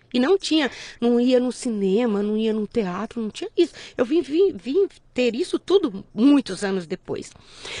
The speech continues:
E aí eu me tornei uma líder comunitária. Com o passar do tempo, eu me tornei presidente da associação da minha comunidade. E aí, um belo dia, uma das mulheres me ven-, vendo, assistindo a São Silvestre, que era a única corrida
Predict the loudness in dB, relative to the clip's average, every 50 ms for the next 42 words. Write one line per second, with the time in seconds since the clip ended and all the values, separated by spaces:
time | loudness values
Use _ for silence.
0 | -12 -2 4 6 8 10 10 10 8 8 6 4 2 2 2 2 2 2 0 2
1 | 2 0 2 2 2 2 2 0 0 0 -2 -2 0 2 2 2 0 0 -2 -2
2 | 0 0 0 -2 -2 -6 -8 -12 -18 -20 -20 -20 -20 -20 _ -4 -4 -2 0 0
3 | -2 -2 -2 -2 -4 -4 -4 -6 -6 -4 -2 -2 -2 -2 -4 -6 -6 -6 -6 _
4 | 2 4 6 6 6 4 4 4 2 2 0 -2 -4 -6 -6 -4 -4 -2 -2 -2
5 | -2 0 0 0 0 0 -2 -4 -2 -2 -2 -2 -2 -2 -2 -4 -4 -4 -4 -8
6 | -8 -6 -6 -8 -6 -4 -2 0 0 0 -2 -8 _ _ _ _ _ _ _ _
7 | _ _ _ _ _ _ 0 2 4 4 4 4 2 0 -2 -2 -2 -2 0 0
8 | -2 -2 -2 0 0 0 0 0 -2 -2 -4 -4 _ _ -20 -20 -20 -20 -20 -20
9 | -18 -16 -16 -16 -18 -18 -20 -20 -18 -10 -2 2 4 6 6 6 4 4 2 0
10 | 0 0 2 4 4 6 6 6 6 4 2 2 4 6 6 6 4 0 -2 -6
11 | _ _ _ 0 2 2 2 2 2 0 0 0 -2 -2 0 0 0 0 0 -2
12 | -2 0 0 2 2 2 0 0 0 2 4 4 4 2 2 0 0 2 4 4
13 | 4 2 0 -4 -4 -2 -2 0 2 4 4 4 4 2 2 2 0 2 2 0
14 | 2 4 4 4 4 2 0 -4 0 2 2 4 4 2 2 2 0 0 0 0
15 | 2 2 2 2 2 0 -2